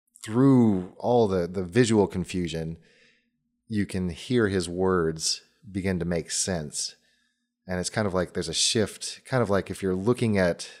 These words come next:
a piece of glass with a reflection on it, you can choose to either look at the reflection or look through the glass to what's beyond. You've shifted your way of thinking,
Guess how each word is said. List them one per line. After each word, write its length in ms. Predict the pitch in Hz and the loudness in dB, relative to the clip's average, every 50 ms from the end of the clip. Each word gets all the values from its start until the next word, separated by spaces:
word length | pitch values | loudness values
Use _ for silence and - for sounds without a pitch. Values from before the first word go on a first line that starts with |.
| _ _ _ | _ _ _
a 60 | - | -16
piece 260 | - - 107 98 - | -8 -6 -2 -2 0
of 100 | 98 87 | -2 -2
glass 380 | 82 90 87 87 87 90 87 - | -2 -2 -2 -2 -2 -2 -4 -4
with 100 | 101 87 | -6 -4
a 40 | 85 | -4
reflection 480 | 82 82 - - 95 85 - - 101 98 | -4 -6 -2 -4 -4 -4 -2 -6 -6 -4
on 140 | 95 95 98 | -4 -2 -4
it, 220 | 98 87 - - _ _ _ _ _ _ _ _ _ _ _ _ _ _ _ _ _ _ _ _ _ _ _ _ _ _ _ _ | -4 -6 -8 -14 _ _ _ _ _ _ _ _ _ _ _ _ _ _ _ _ _ _ _ _ _ _ _ _ _ _ _ _
you 180 | - 113 107 92 | -8 -6 -6 -4
can 160 | - 101 90 | -4 -4 -2
choose 440 | 82 - - 123 117 110 107 95 - | -2 -2 0 2 2 2 2 0 0
to 100 | - 95 | -2 -2
either 320 | 90 90 104 101 95 92 87 | -2 -2 -2 0 0 0 0
look 220 | 92 101 101 - | 0 -2 -2 -2
at 80 | 104 - | -4 -6
the 60 | 90 | -4
reflection 600 | 85 80 - - 101 95 90 - - 104 92 85 | -6 -6 -4 -2 -2 -2 -2 -2 -6 -6 -6 -6
or 180 | 73 87 90 87 | -4 -4 -2 -2
look 220 | 90 82 - - | -2 -4 -6 -6
through 200 | - 117 113 110 | -2 2 2 2
the 80 | 101 92 | 2 2
glass 360 | - 90 85 82 80 - - | 0 -2 -4 -2 -4 -6 -8
to 80 | - | -4
what's 200 | 87 87 82 - | -4 -4 -4 -6
beyond. 440 | - - 85 85 85 87 87 87 87 - _ _ _ _ _ _ _ _ - | -8 -8 -6 -6 -4 -6 -6 -8 -10 -14 _ _ _ _ _ _ _ _ -6
You've 180 | 104 95 85 | -6 -4 -2
shifted 500 | - - - 139 131 135 - 117 107 95 | 0 4 4 4 4 4 2 -2 -2 -2
your 220 | 92 98 98 92 87 | 0 0 2 2 2
way 220 | 87 90 95 95 90 | 2 2 0 2 0
of 140 | 85 80 | 0 -2
thinking, 680 | - - - 110 101 90 - 95 90 85 85 85 82 | -6 -4 -2 -2 -2 -2 -2 -4 -4 -4 -4 -6 -8